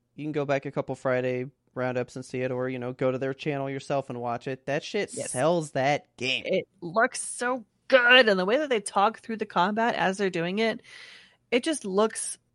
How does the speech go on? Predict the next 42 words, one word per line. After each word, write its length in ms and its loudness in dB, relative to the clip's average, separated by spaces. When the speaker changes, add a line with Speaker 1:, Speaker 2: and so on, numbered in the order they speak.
Speaker 2:
really 580 0
user-friendly 1080 0
and 80 2
intuitive 800 2
and 140 0
just 200 -6
very 340 2
Speaker 1:
See, 40 4
Speaker 2:
reminiscent 640 0
of 140 -6
the 80 -6
first 320 -6
game. 360 -8
Speaker 1:
that's 220 -4
what 100 0
I 60 2
didn't 300 -4
like 220 -2
about 240 -4
the 60 -14
first 300 -12
one. 200 -16
It 160 -6
felt 640 -4
so 800 -4
clunky 800 -8
and, 180 -6
like, 380 -8
delayed 600 0
in 120 -4
everything 480 -2
I 60 -2
was 160 -4
doing, 460 -4
but 80 2
Speaker 2:
Yeah. 320 4
Speaker 1:
this 80 2
looks 160 -4
so 400 -16
much 260 -6
more 140 -4
responsive. 760 -4